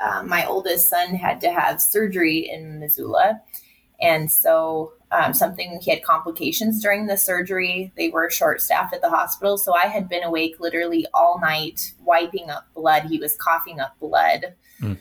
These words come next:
Speaker 1: all night. So, you know, I was really not feeling good the next day. I felt like I'd been up all night doing something like that and that I didn't look my best. But anyway, I ran into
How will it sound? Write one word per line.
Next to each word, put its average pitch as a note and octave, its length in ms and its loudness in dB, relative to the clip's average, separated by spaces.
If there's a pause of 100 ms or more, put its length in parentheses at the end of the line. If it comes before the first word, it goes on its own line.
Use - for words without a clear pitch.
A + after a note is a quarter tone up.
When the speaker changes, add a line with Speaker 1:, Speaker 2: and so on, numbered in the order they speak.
(120)
Speaker 1:
all E3 240 4
night. D3+ 460 0
So, F#3 580 2 (140)
you F#3+ 100 -6
know, E3+ 160 4
I G3+ 120 2
was E3+ 200 -6
really F#3 280 0
not E3 260 2
feeling F#3+ 280 2
good F3 200 4
the E3+ 80 0
next E3 320 2
day. F#3+ 220 4
I D#3 100 4
felt D#3+ 220 2
like D3 480 0
I'd D#3+ 180 0
been A3+ 160 2
up G#4+ 220 2
all B3 100 0
night E3 240 -2
doing E3+ 220 -2
something F3 360 0
like E3+ 240 2
that A3+ 280 4 (440)
and A3 160 2
that G#3 80 4
I - 120 4
didn't B3+ 240 0
look B3+ 240 2
my A#3 160 2
best. A3+ 340 2
But A3 80 0
anyway, A3 260 2
I F3+ 60 4
ran A#3 260 4
into A3+ 560 2